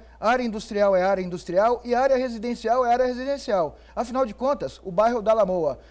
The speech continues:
assim como outros bairros, Conceiçãozinha, Estuário, são bairros que, ah, é, juntam tudo no, no, no mesmo espaço. Porto com residências, no caso da Lamoa é pior ainda.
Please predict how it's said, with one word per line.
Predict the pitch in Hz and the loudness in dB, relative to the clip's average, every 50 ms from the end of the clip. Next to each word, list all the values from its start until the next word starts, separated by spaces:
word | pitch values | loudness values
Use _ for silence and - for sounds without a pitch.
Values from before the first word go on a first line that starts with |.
| - | -8
assim | - 214 - 320 349 | -6 -6 -6 -6 -6
como | 330 381 302 277 | -8 -4 0 0
outros | 294 349 349 320 247 | 0 0 0 -4 -2
bairros, | 190 208 240 262 202 160 - | 2 2 2 4 2 -2 -4
Conceiçãozinha, | - 185 180 - 208 190 - 180 156 127 127 190 233 254 240 214 190 160 143 | -6 -8 -6 -4 -6 -4 -4 -6 -6 -6 -6 -4 -4 -4 -2 -2 -2 -4 -4
Estuário, | 151 - - 160 170 220 254 247 180 143 - - - - - | -8 -10 -8 -2 0 0 0 0 -4 -8 -10 -14 -20 -20 -18
são | - - 254 262 226 | -8 -4 -4 0 2
bairros | 226 247 254 247 247 - | 2 2 2 2 -2 -4
que, | - 254 240 208 - - - - | -6 -8 -8 -8 -10 -16 -20 -6
ah, | - 202 214 214 214 214 - | -2 0 2 2 2 2 4
é, | 196 202 202 202 196 | 4 4 6 4 2
juntam | 185 170 254 311 339 - - 269 262 | 0 0 -2 -2 -2 -4 -8 -10 -8
tudo | - 285 311 339 320 | -4 -4 -2 -2 -2
no, | 320 311 302 | -2 -4 -4
no, | 269 233 247 294 302 285 | -4 -2 -2 -2 -4 -4
no | 277 285 | -4 0
mesmo | 269 262 277 294 277 311 | 4 6 6 6 4 -2
espaço. | 302 - - 208 185 160 147 - 160 143 | -8 -2 0 0 0 0 -2 -6 -10 -12
Porto | - - 226 247 269 277 277 294 277 254 | -2 4 6 6 6 6 4 -2 -10 -10
com | - - 220 220 | -6 -4 -2 -2
residências, | 202 220 185 180 156 165 185 233 262 262 233 - 254 247 - - - - - - | -2 -4 -6 -6 -2 -2 0 0 0 -2 -4 -4 -8 -8 -8 -12 -18 -20 -18 -10
no | - 202 | -10 -4
caso | 180 233 233 233 208 | 0 2 2 2 2
da | 196 214 | 2 2
Lamoa | 208 202 202 202 233 254 | 4 4 2 2 2 2
é | 254 | 2
pior | 254 233 220 254 269 | 2 0 0 0 0
ainda. | 247 208 190 170 147 139 120 | 0 -2 -4 -4 -4 -6 -6